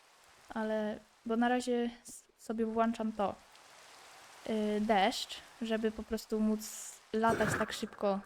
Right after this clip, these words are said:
trójzębem. Żeby mógł się szybko przemieszczać. Wiecie, to jest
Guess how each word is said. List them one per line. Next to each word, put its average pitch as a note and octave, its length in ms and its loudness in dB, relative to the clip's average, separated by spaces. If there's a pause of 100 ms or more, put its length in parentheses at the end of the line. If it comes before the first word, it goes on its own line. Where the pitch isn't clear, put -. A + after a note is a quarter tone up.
trójzębem. G3+ 680 2 (880)
Żeby G#3 440 -2 (300)
mógł G#3 200 -4
się G3+ 200 -2
szybko - 400 -8
przemieszczać. G3+ 560 -4
Wiecie, G3+ 280 -6
to G3 100 -6
jest G3 240 -4